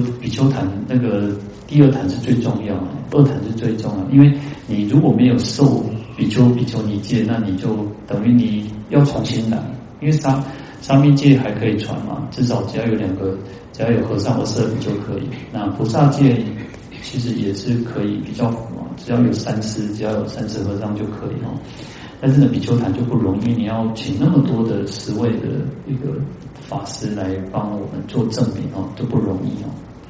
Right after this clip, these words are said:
好，所以如果说这，这十天，如果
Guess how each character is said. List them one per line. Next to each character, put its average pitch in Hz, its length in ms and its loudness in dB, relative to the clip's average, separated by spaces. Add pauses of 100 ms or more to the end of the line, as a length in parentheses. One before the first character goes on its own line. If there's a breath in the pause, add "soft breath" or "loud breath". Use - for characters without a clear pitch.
(640 loud breath)
好， 139 220 -8
所 - 160 -4
以 113 100 4
如 120 120 4
果 120 140 4
说 113 180 0 (280)
这， 135 120 -4 (300)
这 127 120 2
十 - 220 2
天， 110 240 0 (120)
如 120 100 0
果 101 220 2